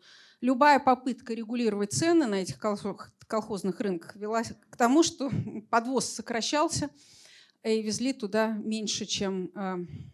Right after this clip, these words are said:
было. Ну, в любом случае, они продолжали функционировать, люди часто обменивали последние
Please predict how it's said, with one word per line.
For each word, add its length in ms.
было. 500
Ну, 260
в 60
любом 240
случае, 280
они 120
продолжали 520
функционировать, 800
люди 220
часто 360
обменивали 540
последние 640